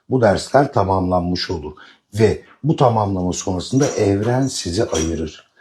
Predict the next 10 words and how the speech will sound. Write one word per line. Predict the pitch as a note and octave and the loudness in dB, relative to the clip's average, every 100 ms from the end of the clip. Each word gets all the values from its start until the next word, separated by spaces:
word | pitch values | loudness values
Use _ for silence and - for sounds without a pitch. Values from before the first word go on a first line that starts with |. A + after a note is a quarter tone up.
| - - | -20 -18
Sanki | - - C#3+ D3 G2+ F2+ - _ - | -8 2 2 2 -2 -4 -6 _ -10
hiç | C#3 - | -4 0
olmamış | A2+ G2 F2 E2 - | 0 2 0 -2 -4
gibi, | F2+ D#2+ - _ | -6 -6 -10 _
sanki | - C#3 C#3+ D3 | -4 0 2 0
hiç | - - | -2 4
başlamamış | G#2+ F#2+ - C#3 A#2+ F#2 - | 4 4 4 4 4 0 -4
gibi | G#2 G2+ C3+ - _ - | -2 2 2 0 _ 2
tamamen | D3 D3+ C#3+ C3+ C3+ C3 - | 4 6 6 6 4 2 2
ayrılırsınız. | G2+ G#2 G2+ G#2 G2 - E2+ D#2 | 4 4 2 -2 -6 -8 -10 -12